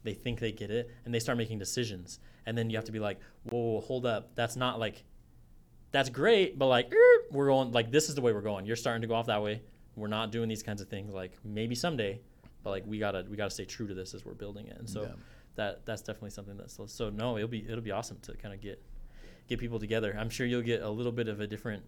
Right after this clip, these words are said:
Speaker 1: different story every time. But
Speaker 2: Yeah,
Speaker 1: it's,
Speaker 2: well,
Speaker 1: uh,
Speaker 2: that's good. That's fresh content.
Speaker 1: Yeah. <laughs>
Speaker 2: <laughs>
Speaker 1: Yeah, yeah.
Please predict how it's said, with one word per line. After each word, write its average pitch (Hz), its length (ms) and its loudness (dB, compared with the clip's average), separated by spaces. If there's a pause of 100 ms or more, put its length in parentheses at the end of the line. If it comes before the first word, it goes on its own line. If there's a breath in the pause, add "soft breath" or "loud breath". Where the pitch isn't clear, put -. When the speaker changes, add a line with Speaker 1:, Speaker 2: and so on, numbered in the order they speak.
(260)
Speaker 1:
different 110 280 -10
story 107 280 -6
every 104 200 -8
time. 98 300 -10 (240)
But 98 80 -2
Speaker 2:
Yeah, 95 280 2
Speaker 1:
it's, 113 120 -10
Speaker 2:
well, 98 120 -2
Speaker 1:
uh, - 20 2
Speaker 2:
that's 104 180 0
good. 110 240 -2
That's - 260 0
fresh 90 260 0
content. 90 420 -4 (140)
Speaker 1:
Yeah. 101 240 0
<laughs> - 40 -8
Speaker 2:
<laughs> - 60 -6
Speaker 1:
Yeah, 131 80 4
yeah. 135 480 8